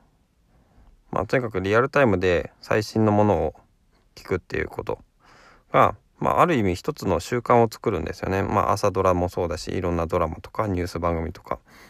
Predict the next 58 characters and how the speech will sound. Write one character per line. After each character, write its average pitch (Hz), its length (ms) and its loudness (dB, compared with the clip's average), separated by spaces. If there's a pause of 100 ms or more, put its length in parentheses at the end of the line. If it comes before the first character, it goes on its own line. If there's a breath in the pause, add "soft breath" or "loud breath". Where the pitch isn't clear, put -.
で、 110 80 0
私 139 340 0
自 180 220 -4
身 131 100 4
は 104 80 4
テ 156 120 0
レ 160 80 0
ビ 107 120 2
を 87 80 2
ほ 113 80 -2
と 135 120 0
ん 127 40 2
ど、 85 160 -2 (720 soft breath)
ま - 120 0
あ、 - 180 -4
私 117 320 0
の 113 80 2
生 123 140 0
活 120 220 0
の 113 60 4
中 - 140 0
で - 60 0
は - 60 0
見 90 100 0
て 90 100 -4
な 85 100 2
い 82 80 2
ん 78 40 -4
で、 - 340 -6 (800 soft breath)
う 92 40 2
ん、 87 240 4
そ 98 120 -2
う 90 40 -4
い - 20 -2
え 82 40 -2
ば - 20 -8
テ 101 120 -2
レ 101 60 2
ビ 90 100 -8
っ - 20 -14
て 82 120 -4
全 98 140 2
然 104 140 2
見 107 80 0
て 120 80 2
な 98 140 4
い 98 40 4
な 110 220 4
と - 80 -10
思 87 80 -4
っ - 40 -10
て、 - 140 -8
全 120 140 2
部 98 80 0
録 95 240 -2
画 131 100 4
し - 80 -8
て、 117 340 0